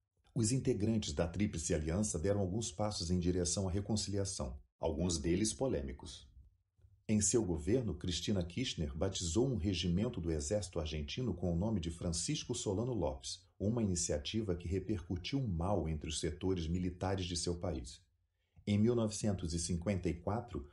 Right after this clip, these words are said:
com menos controvérsia, o presidente argentino Juan Domingo Perón havia devolvido relíquias ao Paraguai, entre elas o trono de Carlos Antônio Lopes.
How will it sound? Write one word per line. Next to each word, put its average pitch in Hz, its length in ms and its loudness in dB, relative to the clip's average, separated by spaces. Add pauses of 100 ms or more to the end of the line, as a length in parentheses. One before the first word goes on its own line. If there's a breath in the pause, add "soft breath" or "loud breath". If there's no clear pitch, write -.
(140 loud breath)
com 104 160 4
menos 120 380 4
controvérsia, 85 760 0 (160 loud breath)
o 98 120 -2
presidente 120 600 2
argentino 87 560 0
Juan 101 300 4
Domingo 101 420 2
Perón 85 440 2 (120)
havia 98 360 0
devolvido 104 540 0
relíquias 107 580 2
ao 113 100 0
Paraguai, 90 500 0 (200)
entre 85 320 2
elas 117 400 0
o 113 100 0
trono 87 380 2
de 82 180 -2
Carlos 85 500 -2
Antônio 80 440 -2
Lopes. - 520 -8